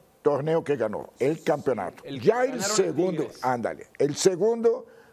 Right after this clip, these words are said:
Speaker 1: ya ha venido de abajo, ganaron después
Speaker 2: Les
Speaker 1: a Cruz
Speaker 2: alcanzó.
Speaker 1: Azul, y este torneo,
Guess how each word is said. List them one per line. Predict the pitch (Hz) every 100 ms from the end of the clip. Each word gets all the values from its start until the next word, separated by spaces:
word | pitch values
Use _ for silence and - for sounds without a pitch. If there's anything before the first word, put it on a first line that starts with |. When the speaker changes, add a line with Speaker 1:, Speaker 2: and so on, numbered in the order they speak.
| _ _ -
Speaker 1:
ya | 117 151
ha |
venido | 156 156 160 151
de | 131
abajo, | 120 120 170 180 - - 208 117
ganaron | 127 165 160 175 208 226 208 190
después | 165 147 175 196 226 -
Speaker 2:
Les | -
Speaker 1:
a | -
Cruz | 139 135
Speaker 2:
alcanzó. | 139 156 196
Speaker 1:
Azul, | 349 - - _
y | - 160
este | 202 214 202
torneo, | 185 156 143 196 220